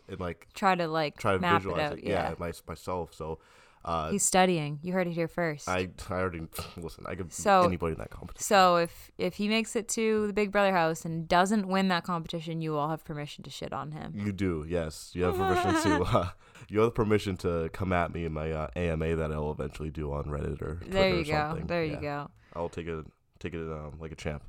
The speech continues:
Speaker 1: I like watching Dina per-, perform in there.
Speaker 2: Oh, yeah.
Speaker 1: She'd be a good
Speaker 2: Dina
Speaker 1: job.
Speaker 2: just going back and forth, back and
Speaker 1: <laughs>
Speaker 2: forth. The poor thing. She can't win any competitions.
Speaker 1: I don't think she's just coordinated enough to win a
Speaker 2: Yeah.
Speaker 1: physical one, and I don't think she's smart enough
Speaker 2: And
Speaker 1: to win a mental one.
Speaker 2: No. And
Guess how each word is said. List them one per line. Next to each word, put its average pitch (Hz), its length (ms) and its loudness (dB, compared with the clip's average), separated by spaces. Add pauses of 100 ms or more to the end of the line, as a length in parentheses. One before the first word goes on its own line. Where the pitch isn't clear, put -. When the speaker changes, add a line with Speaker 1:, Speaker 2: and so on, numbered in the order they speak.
(120)
Speaker 1:
I - 40 0
like 107 140 2
watching 85 280 0
Dina 80 240 -4
per-, 78 320 -8 (180)
perform 80 340 -4
in 80 80 -4
there. 80 220 -4 (120)
Speaker 2:
Oh, 208 100 2
yeah. 170 340 2
Speaker 1:
She'd 165 100 -8
be 180 60 -2
a - 20 0
good 190 40 2
Speaker 2:
Dina 196 260 4
Speaker 1:
job. 185 80 0
Speaker 2:
just - 100 -6
going 180 160 0
back 170 280 4
and 170 120 -8
forth, 170 460 0
back 160 260 2
and - 160 0
Speaker 1:
<laughs> 123 80 2
Speaker 2:
forth. 165 420 0 (680)
The 247 120 2
poor 311 240 6 (160)
thing. 226 340 4
She - 120 -10
can't 339 200 0
win 240 160 2
any 220 160 4
competitions. 214 920 0
Speaker 1:
I - 60 -4
don't 123 200 -2
think 120 160 -6
she's 92 220 -12
just 92 180 -16
coordinated 85 440 -4
enough 78 240 -4
to 80 80 -2
win 208 120 0
a 208 40 0
Speaker 2:
Yeah. 175 340 4
Speaker 1:
physical 170 140 -2
one, - 100 -6
and - 100 -6
I - 40 -6
don't - 140 -6
think 82 120 -6
she's - 180 -6
smart 85 360 -4
enough 87 140 -2
Speaker 2:
And 101 100 2
Speaker 1:
to 92 60 2
win 90 140 0
a 90 60 2
mental 85 400 -4
one. 208 100 2
Speaker 2:
No. 170 560 4
And 233 340 2